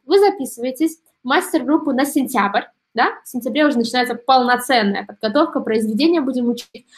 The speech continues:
Вы записываетесь в мастер-группу на сентябрь и получаете четыре занятия в августе. То есть у вас каждый,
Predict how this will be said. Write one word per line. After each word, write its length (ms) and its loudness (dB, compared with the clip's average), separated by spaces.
Вы 100 8
записываетесь 720 6
в 40 -12
мастер-группу 840 -2
на 100 -2
сентябрь 580 -4
и 120 4
получаете 640 6
четыре 420 6
занятия 640 2
в 100 0
августе. 560 0
То 140 -14
есть 180 -12
у 60 -4
вас 120 -10
каждый, 460 -4